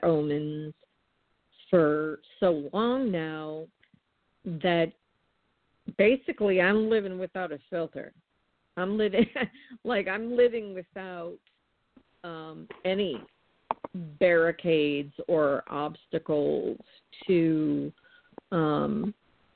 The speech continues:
messages or omens or imagery. So I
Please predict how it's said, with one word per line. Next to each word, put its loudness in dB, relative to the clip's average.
messages 4
or 0
omens -4
or 4
imagery. -2
So 4
I 4